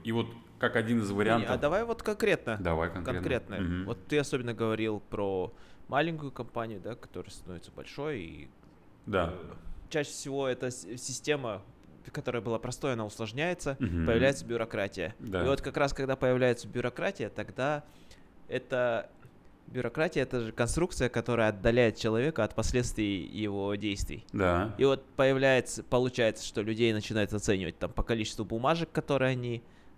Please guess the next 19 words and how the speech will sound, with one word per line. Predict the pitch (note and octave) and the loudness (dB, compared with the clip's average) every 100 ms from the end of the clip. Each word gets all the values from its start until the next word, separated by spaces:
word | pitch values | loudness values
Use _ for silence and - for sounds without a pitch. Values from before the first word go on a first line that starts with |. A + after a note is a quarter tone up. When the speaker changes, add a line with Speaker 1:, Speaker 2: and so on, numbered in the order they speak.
| - | -8
Speaker 2:
э, | G#2 G#2 G2+ G2 G2+ | -2 -2 0 -2 -2
написали, | A2 A2 A2+ A#2 G#2+ G2+ G2+ - - | -4 -2 0 2 2 0 -4 -8 -6
Speaker 1:
Мгм. | A2 | -2
Speaker 2:
или | F#2 G2+ F#2+ F2 E2+ D2+ C#2+ A#1 - _ B1+ - | 2 2 2 -2 -2 -2 -4 -6 -10 _ _ -6
каких-то | A2 A2+ A2+ A#2 | -6 -4 0 0
действий | F2 A#2+ D#3 - G#2 - | 0 0 0 0 -4 -4
вну-, | F2 A#2 B2 - - | -10 -6 -6 -6 -8
чисто | - D#3+ E3 | -2 0 0
внутри | B2+ C3 B2+ | -2 -2 -4
компании, | B2+ B2 A#2 B2 A#2+ A2 G2 - _ | -2 -2 0 0 0 -2 -6 -8 _
которые | - - G#2 G#2 G2+ G2 F#2+ _ _ _ _ - _ _ _ _ _ _ _ _ | -8 -6 -4 -4 -4 -6 -8 _ _ _ _ -20 _ _ _ _ _ _ _ _
на | A2+ A#2 | -6 2
самом | C3+ C3 A#2+ | 4 4 2
деле | A#2+ G#2+ | 2 2
в-, | G2 G#2+ A2 | 0 -4 0
на | A#2+ | 4
реальность | A2+ A#2 C3+ G#2 - - - | 8 8 6 0 -4 -12 -14
не | G2+ A#2 A2 | -6 -4 -4
влияют. | F#2+ F#2+ F2+ E2 C2+ - | -4 -4 -2 -2 -4 -8